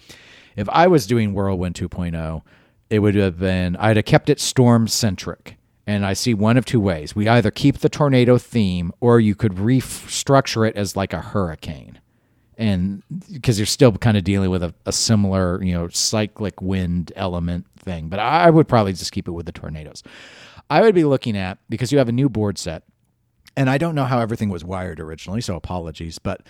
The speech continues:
what in terms of we could use on the layout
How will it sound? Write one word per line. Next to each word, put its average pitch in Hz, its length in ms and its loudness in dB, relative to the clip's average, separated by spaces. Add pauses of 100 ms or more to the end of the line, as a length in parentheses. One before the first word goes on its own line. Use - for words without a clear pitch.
(680)
what 147 420 4
in 131 140 0
terms 120 300 0
of 95 160 -2
we 104 220 0
could 92 220 -6
use 107 300 2
on 104 140 0
the 90 100 -6
layout 90 800 -4